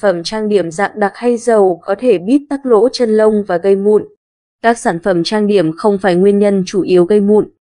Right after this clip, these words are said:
Người da nhờn và mụn vẫn có thể trang điểm một cách an toàn với những sản phẩm phù hợp tình trạng da của mình. Tuy nhiên, bạn nên sử dụng tẩy trang và làm sạch da để loại bỏ hoàn toàn sản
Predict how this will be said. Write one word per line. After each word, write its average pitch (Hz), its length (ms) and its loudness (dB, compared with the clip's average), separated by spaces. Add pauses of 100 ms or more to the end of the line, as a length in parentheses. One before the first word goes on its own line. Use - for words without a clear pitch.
(440)
Người 247 160 4
da 277 140 0
nhờn 240 340 2
và 190 140 0
mụn 196 360 0
vẫn 214 200 -4
có 226 120 -2
thể 233 280 2
trang 220 280 -2
điểm 180 260 2
một 165 160 -2
cách 262 120 -2
an 202 220 -2
toàn 175 340 0
với 175 180 2
những 190 200 0
sản 220 280 -4
phẩm 170 220 -2
phù 180 180 0
hợp 175 220 -2 (120)
tình 175 180 0
trạng - 260 -8
da 180 180 -2
của 175 140 -4
mình. 170 280 2 (520)
Tuy 208 140 2
nhiên, 196 280 0 (300)
bạn 240 240 2
nên 269 220 2
sử 208 200 -2
dụng 180 240 -4
tẩy 180 220 0
trang 202 340 -2
và 190 140 0
làm 175 220 0
sạch 180 280 -10
da 214 360 0
để 185 280 2
loại 185 260 0
bỏ 185 380 0
hoàn 175 220 -2
toàn 175 280 0
sản 165 240 -6